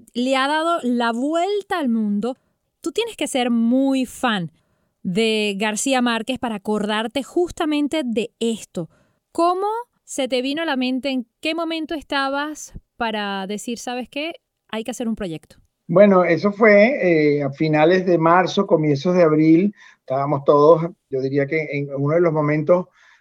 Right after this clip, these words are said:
Speaker 2: más terribles y dolorosos y además más angustiantes, eh, de esta pandemia que hemos estado viviendo todo este año cuando empezaron el, el confinamiento. Y, y bueno, y como era una cosa tan inesperada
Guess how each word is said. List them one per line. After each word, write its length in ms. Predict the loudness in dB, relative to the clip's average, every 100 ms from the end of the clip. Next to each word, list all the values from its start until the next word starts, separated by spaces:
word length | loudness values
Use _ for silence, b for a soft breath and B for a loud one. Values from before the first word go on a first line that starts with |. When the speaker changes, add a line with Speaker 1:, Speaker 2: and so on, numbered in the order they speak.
| _
Speaker 2:
más 340 | 0 0 0
terribles 600 | 0 0 4 2 2 0
y 60 | 2
dolorosos 640 | 4 4 4 2 2 -2
y 100 | 2
además 360 | 2 2 0 -2
más 160 | -2 0
angustiantes, 1040 | 0 0 -2 -2 -2 0 -2 -4 -10 -16 _ b b _ -2
eh, 580 | 0 2 2 0 -2 -4
de 240 | -2 -2
esta 220 | -2 0
pandemia 500 | 2 2 2 2 0
que 100 | -2
hemos 180 | -2 -2
estado 280 | -2 0 2
viviendo 360 | 2 2 2 0
todo 140 | 0
este 220 | 0 2
año 280 | 2 2 -2
cuando 480 | -2 -2 -2 -2 -4 B B B -4
empezaron 640 | -2 0 0 0 2 2
el, 200 | 4 2
el 180 | 0 0
confinamiento. 1200 | 0 0 0 0 2 2 4 4 2 4 4 2 _ _ _
Y, 680 | -6 0 2 2 0 0 0
y 100 | -2 -2
bueno, 420 | 0 0 -2 -2
y 100 | -2
como 220 | 0 2
era 120 | 2
una 160 | 4 2
cosa 200 | 2 2
tan 160 | 2
inesperada 800 | 2 0 0 0 4 4 2 -2